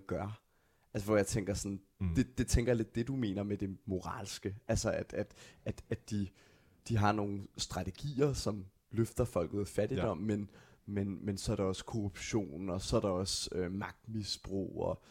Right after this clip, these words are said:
Speaker 1: så er der også nogle, nogle, nogle udemokratiske s-, syn på,
Speaker 2: Ja.
Speaker 1: på, øhm, ja, på virkeligheden, som på en eller anden måde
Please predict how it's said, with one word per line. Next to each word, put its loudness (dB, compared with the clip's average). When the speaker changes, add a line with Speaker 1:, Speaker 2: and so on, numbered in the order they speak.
Speaker 1:
så -4
er 2
der 4
også 0
nogle, -2
nogle, -2
nogle 0
udemokratiske 0
s-, -8
syn -6
på, -2
Speaker 2:
Ja. 4
Speaker 1:
på, 0
øhm, -2
ja, -10
på -6
virkeligheden, 0
som -4
på -10
en -2
eller -2
anden 0
måde -10